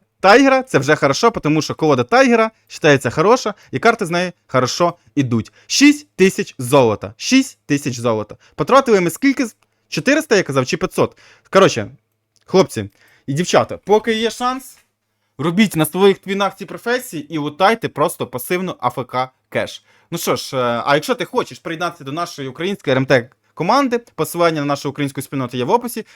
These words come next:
та в ком-, коментарях під цим відео. Ми граємо на одному сервері, нам вже тут тридцять людей,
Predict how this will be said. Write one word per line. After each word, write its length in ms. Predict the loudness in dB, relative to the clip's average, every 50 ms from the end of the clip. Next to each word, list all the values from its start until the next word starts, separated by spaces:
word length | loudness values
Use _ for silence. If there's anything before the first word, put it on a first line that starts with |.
| _
та 80 | -6 -4
в 120 | -4 -4
ком-, 180 | -6 -8 -8 -8
коментарях 520 | -6 -6 -6 -6 -4 -4 -2 -2 -2 -4
під 160 | -4 -10 -6 -4
цим 180 | -4 -4 -4 _ _ -4
відео. 280 | -2 0 0 2 2 0
Ми 100 | 0 0
граємо 360 | 2 4 4 4 4 2 2
на 100 | 0 -2
одному 260 | -2 -2 -2 -4 -4
сервері, 420 | 0 2 2 2 2 2 -2 -4 -6 _ -16 -18 _ -4
нам 160 | -2 -2 0
вже 120 | -2 -4
тут 160 | -6 -6 -4
тридцять 320 | -2 -2 -2 -2 -2 -6 -6
людей, 360 | -4 -2 0 0 0 0 -4